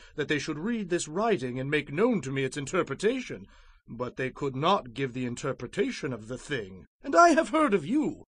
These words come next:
that you can give interpretations and explain enigmas.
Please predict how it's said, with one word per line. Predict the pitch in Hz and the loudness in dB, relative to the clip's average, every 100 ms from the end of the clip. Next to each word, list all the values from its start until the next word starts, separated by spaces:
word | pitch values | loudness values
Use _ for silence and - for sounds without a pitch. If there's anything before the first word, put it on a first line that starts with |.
| - | -4
that | 170 220 240 | 4 6 6
you | 302 | 4
can | 262 240 | 6 6
give | 220 196 | 6 6
interpretations | 196 160 185 185 170 208 190 180 175 175 170 | 4 4 2 2 6 8 8 6 2 0 0
and | 160 | 0
explain | - - 190 175 | 0 2 4 4
enigmas. | 175 240 311 190 127 90 - - | 4 4 2 0 -2 -4 -12 -16